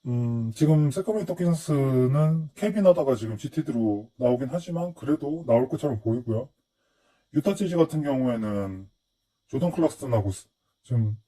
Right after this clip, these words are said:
콜린 세스턴이 지금 계속 안 나와요, 지금. 볼 핸들링 한 사람이 없죠. 호든 터커가 지금 볼, 볼 핸들링을 하고 있고, 지금 마카넨, 올리니, 캐슬러까지는 계속 나오고 있네요.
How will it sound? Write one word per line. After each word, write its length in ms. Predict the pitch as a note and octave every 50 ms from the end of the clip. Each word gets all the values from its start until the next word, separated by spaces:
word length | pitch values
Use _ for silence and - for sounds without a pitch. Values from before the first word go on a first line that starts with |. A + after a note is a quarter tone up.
| _ _ -
콜린 200 | F3 F3+ F3+ E3+
세스턴이 560 | E3 F#3 F3 - - - - D3 B2+ A2+ G2+
지금 300 | - A2 G#2 G2 F#2+ G2 -
계속 260 | - C3 C#3 D#3 B2+
안 140 | G2 F#2 G2
나와요, 280 | A2 A2+ G#2 G2 F#2
지금. 420 | F2 - - F#2 F#2+ F#2 G#2 B2+ C3 _ _ _ _ _ _ _ _ _ _ _ _ _ _ _ _ _ _ _ _ _ _ _
볼 140 | - F#3+ E3+
핸들링 340 | F3+ G3 G3+ G#3+ G#3+ F#3+ E3
한 100 | E3 D#3
사람이 300 | D3+ D#3 D3 C3+ A2+ G2+
없죠. 420 | F2+ - _ - A2 G#2 G#2 A2+ -
호든 200 | F3 F3+ G3+ F#3+
터커가 340 | E3 F3+ - - C3 B2+ A2
지금 320 | G2+ G#2+ G#2 G2+ F#2+ - _ _ _ _ _ _ _
볼, 280 | - E4+ E4 D#4 - - _ _ _
볼 200 | - E3 D#3+ D3
핸들링을 360 | D3 D#3 D#3 D#3 C3+ B2+ A#2+
하고 220 | A#2+ C3+ C3 B2+ A2
있고, 380 | G2 - - - D3 D#3+ F3 _ _ _ _ _ _ _ _ _ _ _ _ _
지금 140 | _ - A2+
마카넨, 640 | A2 A2+ A#2 A2+ - - E3+ D#3 C3 G#2+ F#2+ F#2+ G2+ - _ -
올리니, 460 | C3+ C3 C#3+ D3+ C#3+ B2+ A2 G#2 -
캐슬러까지는 1500 | - - F3 - - E3 C3 A2+ G2+ F#2 - _ _ _ _ _ _ _ _ _ _ _ _ _ _ - D3+ C#3+ D3 D3+ A2+ -
계속 220 | - - B2 B2+
나오고 300 | A2+ G2+ F#2+ G2+ G#2 G#2 F#2+
있네요. 420 | F#2 F#2+ G#2+ G#2 G2 F#2+ A2 C3+